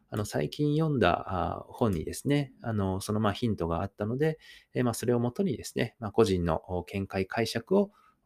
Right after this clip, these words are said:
お、解説をしていきたいと思いますと。で、その本とは、まあ、仏教は宗教ではない、えー、かっこ、かっこかな、お釈迦様が教えた完成された科学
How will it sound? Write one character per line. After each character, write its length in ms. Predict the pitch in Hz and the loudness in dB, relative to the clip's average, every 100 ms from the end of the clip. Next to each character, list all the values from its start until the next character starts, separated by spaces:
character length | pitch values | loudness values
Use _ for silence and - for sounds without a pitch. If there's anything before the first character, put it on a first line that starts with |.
| 101 | 2
お、 60 | 95 | 2
解 180 | - 90 | 0 -4
説 240 | 85 - | -2 0
を 80 | 92 | 0
し 80 | - | 0
て 80 | |
い 60 | - | -4
き 60 | - | -2
た 100 | 151 | -4
い 80 | |
と 100 | 160 | -2
思 160 | 98 82 | -4 -4
い 60 | 82 | -8
ま 120 | 80 | -14
す 100 | - | -14
と。 80 | - _ _ _ _ - - - _ | -20 _ _ _ _ -20 -20 -20 _
で、 120 | 147 147 | -4 0
そ 120 | 147 | 0
の 80 | 143 | 2
本 340 | 180 165 110 | 2 2 0
と 120 | 101 | 0
は、 140 | 117 127 | 2 4
ま 120 | 123 | 4
あ、 60 | 101 | 2
仏 240 | 143 165 - | 0 -4 4
教 200 | 120 90 | 6 6
は 80 | |
宗 280 | 90 - 123 | 4 2 2
教 240 | - 85 82 | 4 2 4
で 120 | 82 | 2
は 100 | 85 | 0
な 140 | 87 | -2
い、 120 | 80 - _ _ _ - _ _ | -2 -8 _ _ _ -20 _ _
え 380 | 98 87 87 85 | 0 0 0 -2
ー、 40 | |
か 100 | - | 0
っ 140 | 107 - - | 0 -2 0
こ、 140 | 147 | 2
か 220 | - - | 2 -6
っ 80 | - | -4
こ 100 | - | -6
か 120 | - | -2
な、 180 | 101 135 - | -4 -4 -6
お 80 | |
釈 220 | - 104 107 | -2 2 2
迦 40 | |
様 260 | - 98 85 | 2 2 2
が 140 | 80 | 0
教 160 | - - | -2 -2
え 40 | |
た 120 | 135 | -4
完 280 | - 127 123 | 0 2 2
成 200 | - 123 | 2 0
さ 140 | 120 | 0
れ 100 | 120 | -4
た 120 | 113 - | -2 -4
科 140 | 120 | -2
学 380 | 90 - 151 | -4 0 -2